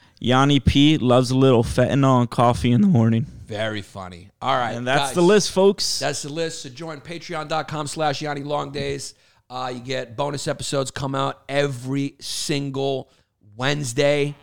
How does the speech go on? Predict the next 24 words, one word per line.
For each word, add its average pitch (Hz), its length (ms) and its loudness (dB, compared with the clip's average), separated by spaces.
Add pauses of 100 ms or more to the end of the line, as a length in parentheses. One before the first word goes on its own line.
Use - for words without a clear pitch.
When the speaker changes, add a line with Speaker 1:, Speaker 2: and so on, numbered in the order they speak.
(340)
Speaker 2:
Um, 113 420 -6
also, 127 640 -6 (400)
there's 113 240 -8
other 127 180 -6
tiers 127 400 -8
you 123 80 -10
can 120 140 -12
join. 127 400 -8 (100)
Also, 170 600 0 (280)
we 135 140 -8
got 143 400 -2
some 131 200 -8
business 147 420 0
sponsors 120 600 -8
now. 117 300 -8
So - 160 -12
if 117 160 -6
you 131 80 -8
wanna 135 140 -4
be 139 100 -8
a 131 60 -6
small 143 240 -6
business 160 360 -8
sponsor, 165 580 -8